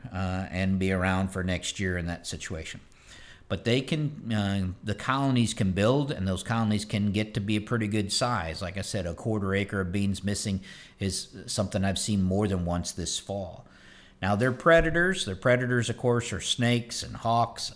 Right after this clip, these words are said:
owls, coyotes, fox that can see 'em, uh, will typically keep 'em cleaned up. But what we're seeing here is a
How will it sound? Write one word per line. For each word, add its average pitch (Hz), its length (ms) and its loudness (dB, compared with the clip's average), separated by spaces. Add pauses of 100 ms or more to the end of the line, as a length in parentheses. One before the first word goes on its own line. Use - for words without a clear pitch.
(120)
owls, 110 580 -4
coyotes, 113 640 0
fox - 520 -2 (340)
that 92 240 0
can 98 180 2
see 135 280 2
'em, 147 240 0 (200)
uh, 104 300 0 (100)
will 98 360 -2
typically 113 480 0
keep 117 320 -2
'em 101 140 2
cleaned 104 340 2
up. 92 260 2
But 90 180 0
what 117 220 2
we're 135 140 2
seeing 135 400 2
here 120 420 4
is 107 540 2 (140)
a 92 320 0